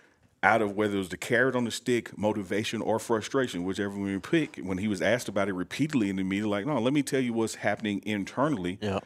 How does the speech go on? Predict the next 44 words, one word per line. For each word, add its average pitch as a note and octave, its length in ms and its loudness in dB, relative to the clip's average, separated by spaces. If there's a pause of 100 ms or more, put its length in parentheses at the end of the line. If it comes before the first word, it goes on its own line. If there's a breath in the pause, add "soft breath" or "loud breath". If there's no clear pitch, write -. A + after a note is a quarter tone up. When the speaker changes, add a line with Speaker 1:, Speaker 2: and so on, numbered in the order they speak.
(340 soft breath)
Speaker 1:
And, B2+ 220 4
and, B2 300 2
and A#2 260 4
never E3+ 280 4
does A2+ 200 -2
Coach A#2+ 260 -2
Prime, A2+ 560 -4
you A2 140 -2
know, G#2+ 80 -2
disclose A#2+ 540 0
all C#3 280 4
about F#2+ 220 0
players G#2 320 -2
'cause G#2 140 -6
he A2+ 100 -4
still C#3 320 2
has A#2 220 2
that A2 160 -2
fatherhood A#2 640 2
role G2 320 0
in F#2 80 -2
their E2+ 160 -2
lives. C#2 420 -6 (320 loud breath)
You G#2 120 0
know, G#2 120 4
so, G2+ 300 0
uh, G2 60 0
once A#2+ 260 2
again, B2 240 2
almost A2+ 260 2
like G2+ 180 0
this F#2+ 200 0
scenario G2 640 0
with F#2+ 220 -2
the, F#2+ 140 -4
with F#2 220 -8
the F#2 120 -2
two-minute A2 540 0
drill F2 460 -2 (380 soft breath)
that F#2 160 2
people G2 280 -2
think F#2 260 -2 (100)
screwed F#2 340 -4
up. E2+ 240 -6